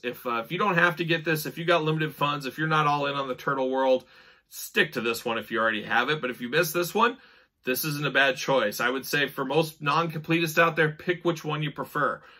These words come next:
Uh, I do think this one will be less valuable, much easier to obtain. So look to that if that's what you're wanting to go. If you want the more classic look, go back and get the classic look. And then we'll understand and see what happens in the future. We might get that totally blacked out one.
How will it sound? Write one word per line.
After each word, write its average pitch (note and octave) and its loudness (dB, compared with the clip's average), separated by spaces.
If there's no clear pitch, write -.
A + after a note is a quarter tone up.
Uh, G#2 -4
I G2+ 0
do C3+ 0
think D3+ -2
this D#3 -2
one D3 2
will B2 -2
be C3 -2
less D3 2
valuable, D#3+ 4
much D3+ -2
easier D3+ 0
to C#3+ -2
obtain. D#3+ -2
So A2 -4
look D3 0
to D3 -2
that C#3+ 4
if - -4
that's C#3+ 0
what D#3 -4
you're C#3+ -2
wanting C#3 -4
to C#3+ -2
go. E3+ 4
If D#3 -6
you C#3+ -4
want C#3+ 0
the B2+ -8
more C3 0
classic E3+ -2
look, A3+ -2
go - -2
back C#3 2
and D3+ -6
get D3+ -4
the - -12
classic D#3+ 0
look. G3+ -2
And C3 4
then D#3+ 6
we'll E3 10
understand E3+ 4
and D#3 -2
see F3 -4
what F3 2
happens F3+ 2
in F3+ 0
the F3 -4
future. G3+ -4
We F3+ 2
might D#3 0
get D#3+ -2
that D#3 0
totally F3 4
blacked G#2+ -4
out G2+ 0
one. G2 -6